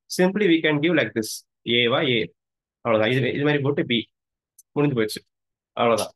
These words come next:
So, இந்த மாதிரி நம்ம வந்துட்டு செஞ்சுக்க முடியும் இந்த சி பிளஸ் பிளஸ்ல. ஓகேயா? So, அதனால நிறைய விஷயங்கள் நமக்கு இங்க இருக்கு. ஓகேவா? அடுத்த விஷயங்கள் வந்துட்டு சி பிளஸ் பிளஸ்ல வந்துட்டு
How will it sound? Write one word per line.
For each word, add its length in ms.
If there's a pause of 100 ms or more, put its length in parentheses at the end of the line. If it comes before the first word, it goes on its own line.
(120)
So, 180
இந்த 180
மாதிரி 160
நம்ம 240
வந்துட்டு 500
செஞ்சுக்க 340
முடியும் 380 (400)
இந்த 240
சி 160
பிளஸ் 260
பிளஸ்ல. 280 (800)
ஓகேயா? 260 (400)
So, 160
அதனால 220
நிறைய 260
விஷயங்கள் 320
நமக்கு 160
இங்க 120
இருக்கு. 260 (440)
ஓகேவா? 360 (1000)
அடுத்த 360
விஷயங்கள் 380
வந்துட்டு 320
சி 200
பிளஸ் 260
பிளஸ்ல 280
வந்துட்டு 340